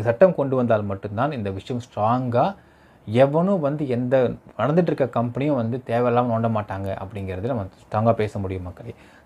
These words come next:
ஸ்ட்ராங்கா இருக்கவும் முடியும் இந்தியாவை பொறுத்தளவுக்கு. ஒரு விஷயம் புரிஞ்சுக்கோங்க, உங்க ஆப் முடக்கப்படலை, உங்க அக்கௌண்ட்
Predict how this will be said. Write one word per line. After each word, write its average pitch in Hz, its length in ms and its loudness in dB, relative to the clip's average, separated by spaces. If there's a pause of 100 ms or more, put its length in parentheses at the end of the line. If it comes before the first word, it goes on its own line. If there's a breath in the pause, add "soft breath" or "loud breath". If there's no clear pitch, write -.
ஸ்ட்ராங்கா 123 220 4
இருக்கவும் 120 360 2
முடியும் 110 220 2
இந்தியாவை 101 280 2
பொறுத்தளவுக்கு. 95 680 -6 (560 soft breath)
ஒரு 117 140 6
விஷயம் 151 280 2
புரிஞ்சுக்கோங்க, 117 760 2
உங்க 101 240 -2
ஆப் 107 220 0
முடக்கப்படலை, 117 840 4 (180)
உங்க 101 180 -4
அக்கௌண்ட் 113 300 -2